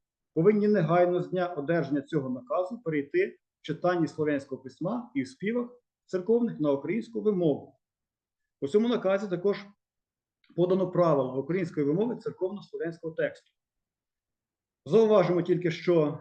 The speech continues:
наказ стосувався духовенства, яке вміло читати церковні книги з російською вимовою, а тому автор подає правила методично правильно з урахуванням російських навичок чит-, читачів.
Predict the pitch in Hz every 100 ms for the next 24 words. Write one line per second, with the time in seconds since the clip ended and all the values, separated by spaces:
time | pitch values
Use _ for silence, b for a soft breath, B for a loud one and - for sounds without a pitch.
0 | - 147 147 220 220 180 180 196 185 180
1 | - 180 156 165 - 202 - 196 180 208
2 | 220 208 196 202 - - 147 190 180 -
3 | 160 185 214 214 165 151 - _ 208 196
4 | 180 131 123 135 - 190 240 233 - _
5 | _ _ 170 202 214 170 180 185 175 156
6 | 175 202 208 202 156 160 185 196 190 -
7 | 151 165 175 202 - 165 - 165 196 208
8 | 214 214 - 143 - 202 - 185 139 156
9 | 160 165 160 - _ 160 151 - - 123
10 | 107